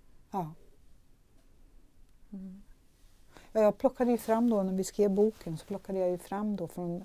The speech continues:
Speaker 1: en dansk kyrkobok just det här med, eh, där skriver de bland annat att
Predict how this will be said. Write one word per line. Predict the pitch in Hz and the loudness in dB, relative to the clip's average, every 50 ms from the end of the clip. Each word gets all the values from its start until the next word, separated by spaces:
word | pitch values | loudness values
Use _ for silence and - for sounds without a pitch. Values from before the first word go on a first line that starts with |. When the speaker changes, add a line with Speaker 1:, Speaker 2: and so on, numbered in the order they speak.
| - - | -14 -14
Speaker 1:
en | 208 196 175 170 165 | -12 -10 -8 -6 -4
dansk | 180 180 180 190 190 175 - | -4 -4 -4 -6 -8 -12 -10
kyrkobok | - - 190 170 - - 190 170 208 202 165 - - | -6 -4 -4 -4 -4 -6 -6 -6 -6 -6 -8 -10 -12
just | 202 196 190 170 160 - - - - - | -10 -8 -8 -8 -8 -10 -18 -20 -20 -16
det | 175 175 | -12 -10
här | 170 170 170 170 170 | -8 -8 -8 -8 -8
med, | 165 170 170 175 - 185 156 - - - - - - - - - - - - - - _ _ _ _ - - - - - - _ - - - | -8 -8 -6 -6 -8 -10 -12 -14 -20 -20 -20 -20 -20 -20 -20 -20 -20 -20 -20 -20 -20 _ _ _ _ -20 -20 -20 -20 -20 -20 _ -20 -20 -16
eh, | 208 190 180 175 175 185 185 180 185 185 185 180 170 151 - _ - - - - - | -12 -12 -10 -10 -10 -12 -12 -14 -14 -14 -16 -16 -18 -18 -20 _ -20 -20 -20 -14 -8
där | - 185 | -8 -8
skriver | - - - 196 180 175 185 | -6 -4 -2 -2 0 0 -2
de | 190 196 190 | -2 -4 -4
bland | 190 190 185 185 | -4 -6 -6 -6
annat | 180 175 160 156 160 160 160 - - | -6 -6 -6 -6 -8 -10 -12 -14 -14
att | 170 160 - - - - | -16 -16 -16 -18 -20 -20